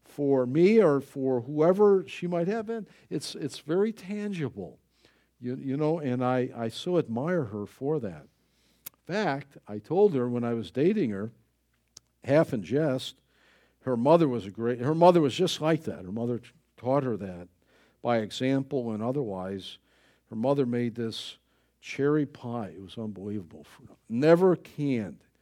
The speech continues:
That's like swearing in her house. Ke-, ke-, never canned. It's gotta be,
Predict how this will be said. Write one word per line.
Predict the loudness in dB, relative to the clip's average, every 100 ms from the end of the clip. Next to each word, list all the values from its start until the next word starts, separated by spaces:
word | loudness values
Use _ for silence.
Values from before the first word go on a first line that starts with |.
| _ _ _ _
That's | -8 -8 -4
like | -6 -6 -12
swearing | -12 -6 -4 -2 -4 -6 -8
in | -6
her | -6 -6
house. | -6 -6 -6 -12 -18 _
Ke-, | -16 -16 -14
ke-, | -12
never | -4 0 0 0
canned. | -4 -8 -8 -8 -12 _ _ _ _ _ _
It's | _
gotta | -8 -4 -4
be, | -2 -4 -4